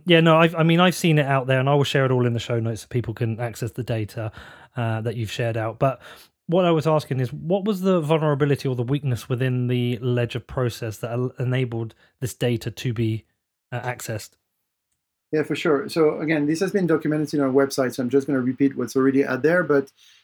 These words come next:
Speaker 2: um, you know, it, all of these things are, uh, y-, you know, the, it's, it's really a simple mistake, and, you know, about that we're, we're very sorry. Um, it's just that when you build an e-commerce stack, you have, uh,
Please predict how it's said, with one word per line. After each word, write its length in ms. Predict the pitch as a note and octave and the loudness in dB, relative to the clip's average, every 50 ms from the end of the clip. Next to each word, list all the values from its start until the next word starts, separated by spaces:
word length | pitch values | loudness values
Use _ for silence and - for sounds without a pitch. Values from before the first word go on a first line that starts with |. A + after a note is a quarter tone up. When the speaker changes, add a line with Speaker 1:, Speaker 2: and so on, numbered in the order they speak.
| _ - | _ -2
Speaker 2:
um, 400 | C#3 C#3 C#3 C#3 C#3+ C#3+ - G#3+ | 0 2 4 4 4 2 0 -2
you 140 | G#3+ - E3 | -4 -2 0
know, 160 | D#3+ D#3 D#3 - | 2 2 2 0
it, 480 | G#2+ G#2 G2 G#3+ A3 - G#3+ G#3 G#3+ G#3 - _ _ _ _ _ _ _ _ _ _ _ _ _ _ _ _ _ | 0 0 0 -2 -2 -4 -6 -12 -12 -14 -18 _ _ _ _ _ _ _ _ _ _ _ _ _ _ _ _ _
all 240 | - - E3+ G3 G3 | -2 2 4 4 4
of 80 | F#3+ F3+ | 4 4
these 160 | F3+ E3+ F3 | 2 2 2
things 280 | F3+ F3 E3+ E3 D3 | 2 2 2 4 4
are, 260 | D#3 D3 C#3+ C#3+ C#3+ C#3+ D3 D3 | 4 6 6 6 6 4 4 2
uh, 420 | D3 C#3 C3+ C3 C3 B2+ C3 C3+ | 2 2 4 2 2 0 0 -2
y-, 40 | - C3 C3+ | -4 -6 -8
you 420 | G#2+ G2+ - C#3 - - D#3+ D3+ C#3 | -8 -8 -6 -6 -6 -4 -2 -2 -2
know, 100 | B2 B2+ | -2 -2
the, 240 | B2 - - G#3 - _ _ - | -4 -4 -6 -8 -10 _ _ -6
it's, 160 | - D3+ D#3 | -6 -4 -2
it's 160 | - E3+ - | -2 -2 0
really 160 | F#3 G3 G3+ F#3+ | 2 4 4 4
a 80 | D#3+ | 4
simple 320 | - - E3 D#3 - D#3+ D3 | 4 2 0 2 2 4 4
mistake, 400 | C#3 C3+ - - D3 B2 - - | 4 4 4 2 0 0 0 -2
and, 320 | B2 A#2 A#2 A#2 A2+ - | -4 -4 -4 -4 -2 -2
you 60 | B2+ | 0
know, 160 | B2 A#2+ A#2+ | 0 0 0
about 240 | A#2+ A#2 C#3 C#3 C3 | 0 0 0 0 2
that 240 | C#3+ C#3+ C#3 B2+ C3 | 4 2 2 2 4
we're, 340 | C3+ C3 B2+ B2 B2+ B2+ - | 4 4 4 4 4 0 0
we're 240 | - C3+ C#3 C3+ - | 0 2 2 4 4
very 260 | C#3 D3 D3 C#3+ C3 | 4 4 6 4 2
sorry. 640 | - - D3 C#3+ C#3 C3+ C3 B2 B2 B2+ - C#3 | 2 2 2 4 4 4 4 2 0 -2 -4 -6
Um, 460 | - - B2+ B2 A#2+ A#2+ A#2+ B2+ - - - | -6 -6 -4 -2 -2 -2 -4 -4 -6 -8 -10
it's 100 | C3 - | -6 -2
just 180 | F3+ F#3 F3 F3 | -2 0 0 2
that 140 | E3 D3 C3+ | 0 0 2
when 200 | C#3+ D#3+ D#3+ D#3+ | 2 2 2 2
you 80 | D3+ | 2
build 320 | C#3+ C3 E3 F3 F3+ F3 D#3+ | 2 4 4 4 6 4 4
an 120 | D3 C#3 | 2 2
e-commerce 520 | D3+ D#3+ D#3+ D#3+ - D#3 C#3+ C#3+ C#3 C3 - | 4 2 2 2 2 2 2 2 0 0 0
stack, 420 | - C#3+ C3+ B2 B2+ - - - | 0 0 0 0 0 -4 -6 0
you 140 | C#3+ C3+ C3+ | 2 2 2
have, 340 | C3 C3+ C3 B2 B2 - C3 | 4 2 0 0 -2 -4 -2
uh, 220 | B2 A#2+ A#2 | -2 -2 -2